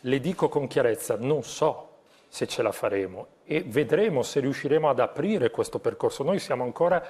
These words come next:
in una fase propedeutica ed è giusto così, perché questo lavoro ha bisogno anche di tempo, non si fa in quattro e quattro otto.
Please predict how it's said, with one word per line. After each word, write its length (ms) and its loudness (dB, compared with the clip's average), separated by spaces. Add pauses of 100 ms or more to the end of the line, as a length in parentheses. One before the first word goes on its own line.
(260)
in 140 -2
una 140 2
fase 300 2
propedeutica 800 0
ed 100 2
è 60 4
giusto 320 -2
così, 440 -2 (520)
perché 440 0 (120)
questo 720 2
lavoro 400 4
ha 20 4
bisogno 460 2
anche 300 -2
di 180 -8
tempo, 560 0
non 160 0
si 160 -6
fa 240 0
in 80 -4
quattro 320 -4
e 20 -14
quattro 360 0
otto. 440 -2